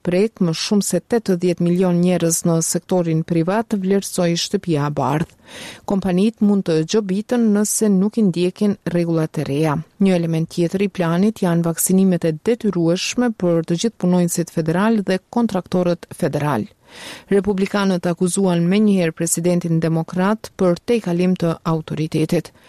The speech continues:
Komiteti Kombëtar Republikan tha se do ta padis administratën Biden për të parandaluar detyrimet për vaksinim. "Ashtu si shumë Amerikan, unë jam pro vaksinës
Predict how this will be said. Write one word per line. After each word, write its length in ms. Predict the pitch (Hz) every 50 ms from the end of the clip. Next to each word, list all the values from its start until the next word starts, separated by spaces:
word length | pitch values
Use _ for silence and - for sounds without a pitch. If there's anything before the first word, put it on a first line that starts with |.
| - - - - -
Komiteti 540 | - 196 190 196 190 - 196 185 - 180 -
Kombëtar 480 | - 175 165 165 - 180 170 170 170
Republikan 640 | 165 165 160 160 170 160 165 170 165 - 202 208 208 202
tha 200 | - 190 180 175
se 300 | - - - 190 175 165
do 180 | 165 175 165 -
ta 220 | - 165 160 160
padis 440 | 160 - 170 165 180 214 214 - - 160
administratën 720 | 151 160 160 160 165 160 - - 175 170 165 - 165 160 160
Biden 420 | 156 165 165 180 190 208 220 226 220
për 260 | - - 190 175 -
të 160 | - 175 165 - _
parandaluar 720 | - 233 233 214 196 185 175 165 170 185 202 220 208 190
detyrimet 760 | 170 160 170 196 214 - 196 196 180 175 170 175 170 175 170 _ _
për 160 | - 160 156 151
vaksinim. 640 | 147 156 - - - - 160 151 151 156 156 165 160 _ - - - - - - - -
"Ashtu 420 | - 196 190 - - - 233 233 220
si 360 | - - - - 208 202 196
shumë 300 | - - - 226 208 190
Amerikan, 540 | 180 175 170 170 175 - 214 214 226 226 220
unë 180 | 208 202 196
jam 220 | 196 196 190 190 190
pro 360 | - - 202 202 202 202 190
vaksinës 840 | 180 185 185 - - - - 190 175 165 151 151 156 165 - - -